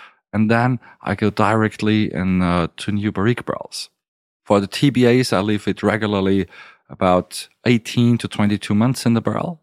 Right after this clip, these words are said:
because fermentation takes already eight or nine months. For the B A, I stay in, Beerenauslese, I stay in there about, uh,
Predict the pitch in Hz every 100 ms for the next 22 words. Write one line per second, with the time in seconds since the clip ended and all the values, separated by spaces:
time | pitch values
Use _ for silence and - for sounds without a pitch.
0 | _ _ - - 110 104 - 120 - 107
1 | - 104 - 76 76 78 - 101 - 85
2 | 85 87 101 139 - - _ - - -
3 | _ - 120 110 139 147 147 143 135 101
4 | 107 - 117 120 117 101 104 - - 110
5 | 117 113 - 110 - 117 92 - 98 107
6 | 98 104 101 101 104 95 90 87 - -
7 | 85